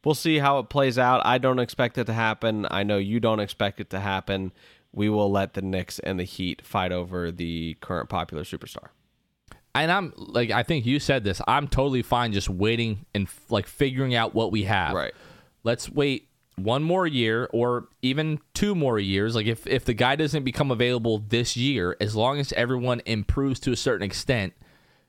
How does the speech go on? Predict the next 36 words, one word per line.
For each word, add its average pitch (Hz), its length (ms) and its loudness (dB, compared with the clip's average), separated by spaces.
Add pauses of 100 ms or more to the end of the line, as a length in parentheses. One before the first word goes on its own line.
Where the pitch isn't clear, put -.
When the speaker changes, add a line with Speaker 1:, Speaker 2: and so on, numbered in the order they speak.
(140)
Speaker 2:
this 117 300 0
season, 110 640 0 (440)
wait 120 220 2
a 147 120 4
year 123 580 0 (160)
if - 180 -2
you 110 120 2
have 120 260 0
to 135 80 0
wait 117 300 0
another 110 280 0
two 135 300 -2
years 120 460 0
before 120 320 0
you 110 160 0
say, 101 360 0 (380)
"Okay, 113 500 0 (240)
now 107 320 2
we 151 140 0
are 151 80 0
ready 131 320 0
to 107 240 0
go 107 320 2
and 104 200 -2
acquire 110 680 0
a 117 120 0
guy, 95 580 0 (520)
and 110 140 0
now 110 180 4
we're 131 140 2
ready 117 280 2
to 104 80 2
make 101 260 -2
the 98 80 0
next 92 280 0
step." - 280 -2